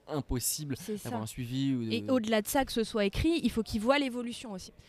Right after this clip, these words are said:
Speaker 2: Et c'est pour ça que je te montrerai l'appli tout à l'heure. Si tu veux, dans l'appli, euh, t'as tes différentes étapes, et quand tu valides ton étape, ça t'enlève le nombre d'heures dans ton petit onglet nombre
Speaker 1: Ok,
Speaker 2: d'heures,
Speaker 1: et est-ce qu'en
Speaker 2: tu vois.
Speaker 1: temps réel, le client peut accéder à ce qui a été
Speaker 2: Ouais,
Speaker 1: développé ?
Speaker 2: bien sûr.
Speaker 1: D'accord, ok.
Speaker 2: Bien sûr.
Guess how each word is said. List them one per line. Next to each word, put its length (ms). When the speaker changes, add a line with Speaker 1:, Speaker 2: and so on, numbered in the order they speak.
Speaker 2:
Et 40
c'est 120
pour 100
ça 100
que 40
je 60
te 60
montrerai 300
l'appli 240
tout 140
à 80
l'heure. 160
Si 60
tu 100
veux, 100
dans 120
l'appli, 340
euh, 200
t'as 100
tes 140
différentes 480
étapes, 420
et 80
quand 160
tu 160
valides 320
ton 160
étape, 400
ça 200
t'enlève 420
le 80
nombre 380
d'heures 560
dans 100
ton 160
petit 220
onglet 240
nombre 300
Speaker 1:
Ok, 60
Speaker 2:
d'heures, 200
Speaker 1:
et 60
est-ce 100
qu'en 120
Speaker 2:
tu 60
vois. 120
Speaker 1:
temps 40
réel, 240
le 100
client 340
peut 140
accéder 360
à 60
ce 60
qui 60
a 40
été 120
Speaker 2:
Ouais, 100
Speaker 1:
développé ? 360
Speaker 2:
bien 100
sûr. 220
Speaker 1:
D'accord, 340
ok. 260
Speaker 2:
Bien 140
sûr. 160